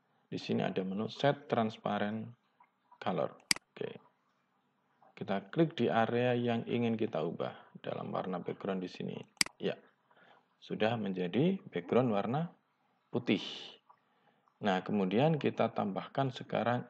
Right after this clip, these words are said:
insert, ada shape, kita pilih kotak, ya. Kita buat kotak yang sama ukurannya. Ya, seperti ini.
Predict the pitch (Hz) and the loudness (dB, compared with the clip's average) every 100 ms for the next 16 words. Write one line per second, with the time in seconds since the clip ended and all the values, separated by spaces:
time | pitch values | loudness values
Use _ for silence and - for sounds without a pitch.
0 | - 98 - 170 170 _ _ _ _ _ | -4 0 0 0 -6 _ _ _ _ _
1 | - _ _ - 101 95 107 110 107 104 | -20 _ _ 0 2 4 6 6 4 0
2 | - - - - 165 202 - - - - | -4 -12 -16 0 2 2 -4 -20 -10 -4
3 | - - - 90 - - 95 - - - | -2 -4 -4 -4 -4 -6 -6 -8 -8 -4
4 | - - - - - _ - - - - | -2 -2 -6 -20 -20 _ -12 -10 -10 -12
5 | _ _ _ _ - 98 - 104 - 113 | _ _ _ _ -12 -10 -4 -6 -4 -2
6 | 131 135 - - 123 123 127 - 123 120 | -2 -2 -12 -6 -6 -2 -4 -2 -2 -4
7 | 120 - 127 92 - - - - - - | -4 -2 0 0 -4 -10 -12 -10 -6 -6
8 | - - - - - _ - - 90 - | -6 -8 -8 -2 -2 _ -14 -6 -6 -6
9 | - - _ _ - - - - - - | -12 -20 _ _ -20 -16 -14 -10 -8 -4
10 | 143 | -4